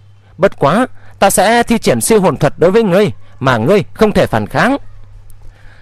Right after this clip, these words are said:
Bọn hắn đã một mực bị nhốt ở nơi đây, như vậy quả thực không cần phải hạ linh hồn ấn ký làm gì. "Siêu hồn ư?"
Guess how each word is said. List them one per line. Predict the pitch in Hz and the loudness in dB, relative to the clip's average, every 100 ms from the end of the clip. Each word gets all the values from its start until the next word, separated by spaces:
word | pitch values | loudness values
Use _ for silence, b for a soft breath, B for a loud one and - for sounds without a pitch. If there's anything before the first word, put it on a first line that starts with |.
| b - | b -2
Bọn | 170 | -2
hắn | 151 175 254 - | 0 0 -2 -4
đã | 170 180 233 | 0 2 4
một | 214 170 | 2 2
mực | 160 - 175 | 0 0 -2
bị | 170 | 0
nhốt | 196 269 | 0 0
ở | 151 | 0
nơi | 139 185 | 2 2
đây, | 185 185 160 b b | 2 2 -4 b b
như | 247 254 | 0 2
vậy | 202 - | 2 2
quả | 139 | 0
thực | - - - | 0 -2 -8
không | - 240 | 0 0
cần | - 151 | 2 0
phải | 143 131 | 0 0
hạ | 143 | -2
linh | 143 208 | 0 0
hồn | 170 151 | 2 0
ấn | 120 190 | 0 0
ký | 170 | 0
làm | 240 196 | 2 0
gì. | 123 143 110 95 - - - - b b b b b b - | 0 0 0 -6 -14 -20 -20 -20 b b b b b b -4
"Siêu | 240 233 | 0 2
hồn | 190 147 | 2 2
ư?" | 202 247 | 2 2